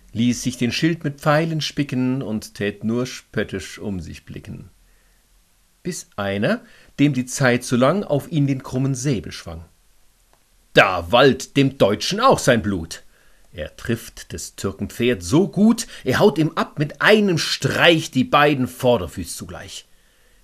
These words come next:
Als er das Tier zu Fall gebracht, da fasst er erst sein Schwert mit Macht.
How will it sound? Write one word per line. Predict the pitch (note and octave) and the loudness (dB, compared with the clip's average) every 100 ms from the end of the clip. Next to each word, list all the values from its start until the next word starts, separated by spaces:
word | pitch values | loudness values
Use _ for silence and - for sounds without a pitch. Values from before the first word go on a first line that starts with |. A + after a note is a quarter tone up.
| _ | _
Als | - E2 - | -12 -10 -10
er | - | -10
das | E2+ E2+ | -10 -12
Tier | - A#2+ | -10 -10
zu | - | -10
Fall | G2 - C#3 | -12 -8 -8
gebracht, | C#3+ C#3+ E3 - - - - | -6 -8 -10 -10 -18 -20 -18
da | - D2 | -16 -16
fasst | - C#3+ - - | -6 -4 -4 -6
er | F2+ | -6
erst | D#2+ D#2 | -6 -6
sein | F#2 E2+ | -6 -4
Schwert | - G2 A#2+ A2+ | -6 -2 0 0
mit | G#2+ G#2+ | -4 -4
Macht. | G#2 B2+ D3+ - - - | 0 4 4 2 -2 -8